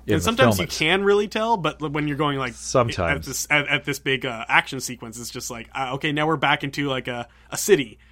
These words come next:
Speaker 2: 'cause there's
Speaker 1: Yeah.
Speaker 2: yeah. <laughs>
Speaker 1: It doesn't, yeah, the, the sort of, you know, difference between natural outcropping and edge of a building, I can't really tell.
Speaker 2: Yeah.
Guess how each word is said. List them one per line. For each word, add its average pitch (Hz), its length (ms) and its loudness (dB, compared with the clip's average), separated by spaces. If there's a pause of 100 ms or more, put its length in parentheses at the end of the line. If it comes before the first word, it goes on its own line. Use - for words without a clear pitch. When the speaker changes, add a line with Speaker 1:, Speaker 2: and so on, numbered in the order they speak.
(300)
Speaker 2:
'cause 135 180 -4
there's 139 260 0
Speaker 1:
Yeah. 92 340 6
Speaker 2:
yeah. 143 280 -4
<laughs> - 1040 -12
Speaker 1:
It 110 100 -2
doesn't, 117 380 4
yeah, 107 240 6
the, 98 480 2
the 98 240 2
sort 104 260 2
of, 90 300 -4 (1160)
you 110 100 -2
know, 98 160 0
difference 98 480 -2
between 90 580 -4
natural 92 600 0
outcropping 85 880 -4
and 82 560 -8 (320)
edge 87 300 -2
of 82 120 -2
a 87 80 2
building, 82 560 -4 (960)
I 123 140 6
can't 110 200 6
really 101 220 0
tell. 95 300 -2 (300)
Speaker 2:
Yeah. 117 240 -8